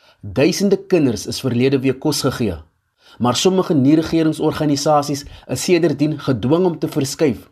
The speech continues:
oor kommer dat die virus sal versprei.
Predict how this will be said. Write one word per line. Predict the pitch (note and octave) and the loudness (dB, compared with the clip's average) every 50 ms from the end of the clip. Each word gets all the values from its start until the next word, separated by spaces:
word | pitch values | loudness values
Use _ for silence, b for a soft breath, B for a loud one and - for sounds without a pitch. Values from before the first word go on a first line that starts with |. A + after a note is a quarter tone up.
| b b b b b | b b b b b
oor | B2 C3 B2 | -4 -4 -4
kommer | - - - F3+ F3 E3 C#3+ G#2 F#2+ | -2 0 0 0 2 2 0 -2 -2
dat | - A#2 G#2 | -4 -2 0
die | A#2+ A2+ | 0 -2
virus | G2+ A2+ C#3+ D3 D3+ C#3+ - | 2 2 2 2 2 0 0
sal | - B2+ | -4 -4
versprei. | - - - A2+ - - - B2+ C3+ A#2 F#2 E2+ D#2+ | -4 -4 -6 -8 -6 -4 -2 -2 0 0 -2 -6 -10